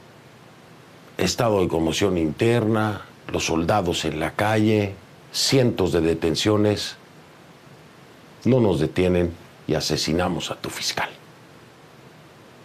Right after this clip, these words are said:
El golpe es terrible. La respuesta, la respuesta allí es contundente.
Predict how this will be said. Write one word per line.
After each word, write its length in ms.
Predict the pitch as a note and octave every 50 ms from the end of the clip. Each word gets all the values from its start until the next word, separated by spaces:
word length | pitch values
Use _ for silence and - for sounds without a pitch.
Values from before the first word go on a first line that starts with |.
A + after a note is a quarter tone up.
| - - - - - - - - - - - - -
El 60 | - G2+
golpe 260 | A#2+ C#3+ C3 - -
es 80 | A2+ -
terrible. 400 | - - - G2 G2+ G#2 - - - - - - - - - - - - - - - - - - - - -
La 140 | - G#2 A2
respuesta, 480 | G#2 G#2+ G#2 - - G#3 G3+ - B2+ A2+
la 60 | G2
respuesta 320 | G2 - - - - G#2+
allí 100 | A2+ C3+
es 80 | C#3 C#3
contundente. 1040 | - F#2 F2+ E2 - F2 F2+ F2+ F#2 G2+ C3 F3 E3 C3 G2+ F#2 - - - -